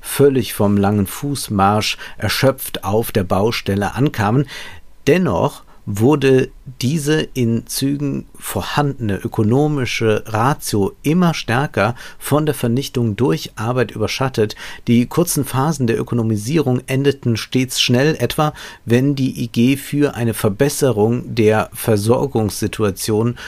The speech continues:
sorgen sollte. Ähm,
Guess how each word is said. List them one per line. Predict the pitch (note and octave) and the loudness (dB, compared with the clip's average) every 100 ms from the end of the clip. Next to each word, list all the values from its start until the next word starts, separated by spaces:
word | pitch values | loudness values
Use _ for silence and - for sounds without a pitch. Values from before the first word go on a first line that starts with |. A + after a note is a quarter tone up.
| - - | -16 -6
sorgen | G2+ A2 A#2+ F2+ | 2 2 2 0
sollte. | D#2 C#2 - - - - - - - - - - - - | -2 -6 -8 -10 -12 -18 -20 -16 -16 -16 -18 -18 -20 -8
Ähm, | C#3 A#2+ B2+ C3 C3 | 0 2 4 4 2